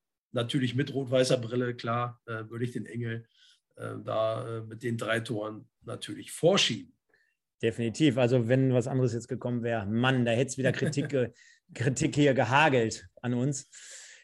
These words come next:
Speaker 2: Ja, aber wird's trotzdem geben, ne? Also wir wollen ja jetzt hier insgesamt an dem Sonntagabend zumindest immer hier bei Im Westen ein bisschen ausführlicher insgesamt über die Regionalliga sprechen. Das R-W-Format gibt's ja in der Regel,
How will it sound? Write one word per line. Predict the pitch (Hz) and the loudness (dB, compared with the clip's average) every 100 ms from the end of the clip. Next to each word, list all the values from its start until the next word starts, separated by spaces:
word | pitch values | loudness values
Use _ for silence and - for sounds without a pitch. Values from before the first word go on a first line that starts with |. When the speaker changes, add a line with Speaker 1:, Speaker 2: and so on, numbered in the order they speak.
| _ - | _ 0
Speaker 2:
Ja, | 120 170 131 | 4 6 4
aber | - 156 160 147 | 4 8 8 6
wird's | 147 - | 2 2
trotzdem | 135 139 127 | 2 2 2
geben, | 110 104 | 0 0
ne? | 127 202 | 2 2
Also | 165 147 135 | 4 2 2
wir | 123 123 | 2 2
wollen | 143 156 | 2 2
ja | 151 | 2
jetzt | 135 139 | 2 2
hier | - 147 147 | 2 2 2
insgesamt | 143 139 135 135 135 - | 2 -6 -2 0 0 -2
an | - 131 | -4 2
dem | 127 | 4
Sonntagabend | 120 165 165 - 147 143 | 4 4 2 0 -2 -4
zumindest | 139 135 139 - | -2 -2 -2 -4
immer | 135 127 | -4 -2
hier | 120 127 | 0 0
bei | 123 | 0
Im | 127 117 | 0 0
Westen | 120 - 127 117 | 0 -2 -4 -4
ein | |
bisschen | 127 127 127 | -2 -4 -4
ausführlicher | 123 123 - 131 123 117 | -4 -4 -2 -2 -2 -4
insgesamt | 131 127 123 123 | -4 -6 -2 -2
über | 113 | -2
die | 113 | -4
Regionalliga | 113 113 113 120 143 139 | -4 -2 0 0 2 0
sprechen. | 123 131 117 127 123 _ - _ - | 0 -4 -4 -4 -8 _ -20 _ -16
Das | 117 | -6
R-W-Format | 135 123 131 123 - 113 110 110 - | -2 0 0 0 -2 0 0 -2 -4
gibt's | 123 - | -6 -4
ja | 120 110 | -4 -2
in | 113 | 0
der | 110 | 0
Regel, | 104 113 110 117 107 87 | 2 0 0 0 -2 -6